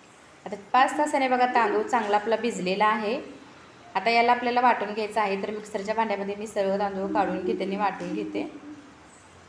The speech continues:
तर थोडंसं पाणी टाकायचं आणि चांगलं तांदूळ वाटून घ्यायचं आहे.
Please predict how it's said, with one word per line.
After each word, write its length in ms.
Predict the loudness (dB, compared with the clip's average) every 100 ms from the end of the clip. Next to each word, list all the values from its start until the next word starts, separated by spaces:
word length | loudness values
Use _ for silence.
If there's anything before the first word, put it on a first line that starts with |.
| -16
तर 40 | 0
थोडंसं 320 | 2 4 2
पाणी 320 | 4 4 4
टाकायचं 480 | 4 4 2 2 0 0 -6 -8
आणि 140 | -8
चांगलं 340 | 0 0 2 0
तांदूळ 260 | 0 0 -2 -6 2
वाटून 380 | 2 2 0 -4
घ्यायचं 280 | -4 0
आहे. 280 | 0 0 -4